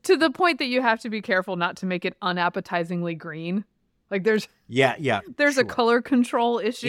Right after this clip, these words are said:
Speaker 2: Interesting.
Speaker 1: that
Speaker 2: Yes.
Speaker 1: happens.
Speaker 2: Sage.
Speaker 1: But we
Speaker 2: Interesting.
Speaker 1: only, we only make it once a year because it is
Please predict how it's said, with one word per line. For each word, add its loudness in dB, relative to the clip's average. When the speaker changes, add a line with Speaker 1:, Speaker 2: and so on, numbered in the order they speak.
Speaker 2:
Interesting. -4
Speaker 1:
that 2
Speaker 2:
Yes. 2
Speaker 1:
happens. -6
Speaker 2:
Sage. 0
Speaker 1:
But 6
we 4
Speaker 2:
Interesting. 0
Speaker 1:
only, -6
we 0
only -2
make -6
it -4
once -6
a -4
year -8
because -4
it -2
is -4